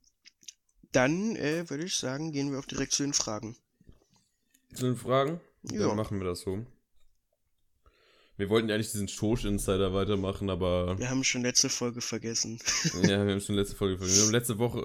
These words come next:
Speaker 2: äh, letzte Folge auch nicht M. Night Shyamalan erwähnt.
Speaker 1: Ja, da hab ich aber während der Folge dran gedacht, aber hat sich leider nicht angeboten.
Speaker 2: Ja. Da muss man das einfach aggressiv reinquetschen.
Speaker 1: Ja.
Speaker 2: Das muss
Speaker 1: <laughs>
Speaker 2: gezwungen wirken.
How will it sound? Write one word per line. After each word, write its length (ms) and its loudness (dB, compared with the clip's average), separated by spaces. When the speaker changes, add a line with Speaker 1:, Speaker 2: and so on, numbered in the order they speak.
Speaker 2:
äh, 300 4
letzte 200 2
Folge 340 2
auch 120 0
nicht 260 -2
M. 160 2
Night 200 2
Shyamalan 680 2
erwähnt. 420 -4
Speaker 1:
Ja, 580 2
da 180 2
hab 120 -2
ich 140 0
aber 220 -2
während 220 -2
der 60 -2
Folge 280 0
dran 240 -2
gedacht, 420 0
aber 220 -2
hat 220 -8
sich 240 4
leider 300 4
nicht 200 2
angeboten. 720 -4
Speaker 2:
Ja. 320 -2
Da 60 0
muss 140 2
man 100 6
das 120 4
einfach 260 0
aggressiv 580 -4
reinquetschen. 460 -2
Speaker 1:
Ja. 360 0
Speaker 2:
Das 240 -6
muss 220 -4
Speaker 1:
<laughs> 400 -10
Speaker 2:
gezwungen 720 8
wirken. 300 4